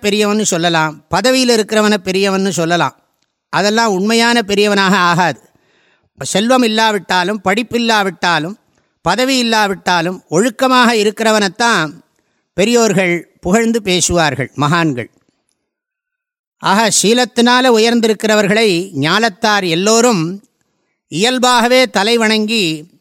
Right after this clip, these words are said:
உயர்ந்த உரிமையோடு தொழுது வாழ்கின்றார்கள் என்று பெரியோர்கள் கூறுகிறார்கள். "ஒழுக்கம் விழுப்பம் தரலான்" அப்படின்னு முதல்ல வள்ளுவ பெருமான் சொன்னது,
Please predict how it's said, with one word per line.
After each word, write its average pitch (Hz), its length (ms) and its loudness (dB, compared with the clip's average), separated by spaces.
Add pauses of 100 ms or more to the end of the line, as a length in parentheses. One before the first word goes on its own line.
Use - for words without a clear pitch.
(140)
உயர்ந்த 233 480 -2 (960)
உரிமையோடு 226 680 0
தொழுது 208 440 2
வாழ்கின்றார்கள் 160 800 -2 (220)
என்று 175 320 -4
பெரியோர்கள் 160 760 -2 (400)
கூறுகிறார்கள். 165 680 -4 (1040)
"ஒழுக்கம் 254 520 0
விழுப்பம் 247 520 2
தரலான்" 220 600 0 (180)
அப்படின்னு 190 360 -2
முதல்ல 208 520 0
வள்ளுவ 208 320 0
பெருமான் 196 420 0
சொன்னது, 208 800 -2